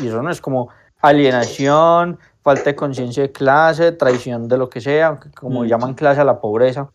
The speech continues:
Speaker 2: <laughs> Sí, sí,
Speaker 1: Eh,
Speaker 2: sí, sí, sí, sí.
Speaker 1: eh, no es nada de eso, es simplemente que los seres humanos tienen intereses, ¿sí? Entonces yo creo que uno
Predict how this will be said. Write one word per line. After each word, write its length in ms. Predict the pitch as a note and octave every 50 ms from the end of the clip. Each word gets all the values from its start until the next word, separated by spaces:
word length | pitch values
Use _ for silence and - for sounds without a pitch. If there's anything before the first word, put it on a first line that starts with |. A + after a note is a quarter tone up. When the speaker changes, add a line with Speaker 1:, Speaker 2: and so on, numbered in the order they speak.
| _ _ _
Speaker 2:
<laughs> 280 | _ _ _ _ _ -
Sí, 140 | C#3 B2+ B2
sí, 140 | B2 A#2+ A#2+
Speaker 1:
Eh, 360 | - - D3 D3+ D3+ C#3+ C3+
Speaker 2:
sí, 280 | C#3+ D3 D3 C#3 D3+ D3
sí, 300 | D3 D3 D#3 D3 C#3 C3+
sí, 240 | - C3 C3 B2+
sí. 260 | A#2 - G#2+ G#2+ F#2+ _ _ _ _ _ _ _ _ _ _ _ _ _ _ _ _ _ _ _ _ _ _ _ _ _ _
Speaker 1:
eh, 380 | - C3 A#2+ A#2 A#2 A#2 A#2 -
no 160 | C#3 B2+ C3
es 120 | C3 C3 C3
nada 360 | C#3 C#3+ D3 D#3 E3 E3+ F3
de 240 | E3 D3+ C#3 B2+ A#2+
eso, 280 | A2+ G#2 C3 C#3 E3+ - - _ _ _ _ _ _ _ _ _ _
es 140 | - A2+ -
simplemente 500 | B2+ A#2+ A#2 A2+ C3+ D3 F3+ F#3 G#3 F3+
que 80 | F3
los 140 | D3 B2+ A#2
seres 220 | A#2+ A#2 C3 D#3 D#3
humanos 320 | C#3 C#3+ F#3 A#3 - -
tienen 220 | - C3 B2+ B2+
intereses, 720 | C#3+ D3 C#3+ C#3+ - G#2 G#2+ D3 F#3 E3+ C3 A2+ A2 G#2
¿sí? 140 | G#2 C#3+ E3
Entonces 500 | E3 A#2+ A2+ - - - - D#3 E3 F3
yo 60 | G#3 E3+
creo 140 | F3 F3 E3+
que 80 | - D#3+
uno 220 | D#3+ D#3 D#3 -